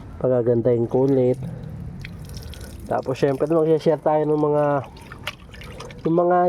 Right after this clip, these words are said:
iba ko pang na-, natuklasan habang hindi ako nagbablog.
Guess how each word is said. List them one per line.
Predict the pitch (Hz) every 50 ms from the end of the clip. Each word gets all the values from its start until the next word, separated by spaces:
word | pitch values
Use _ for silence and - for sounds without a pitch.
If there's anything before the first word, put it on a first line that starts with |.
| 170
iba | 165 170 165
ko | - 170
pang | - 262 247 208 160
na-, | 156 156 156 160 -
natuklasan | 151 156 156 160 160 151 - - - - 139 139 135 - 151 147 131
habang | 131 135 135 131 127 139 143 151 165 185 180 - - - - - - - - - - - - - - - - - - - - - - - - - - - - - - - - - - - - -
hindi | 147 135 143
ako | 147 139 143 139
nagbablog. | 131 123 127 117 107 110 113 117 113 113 107 98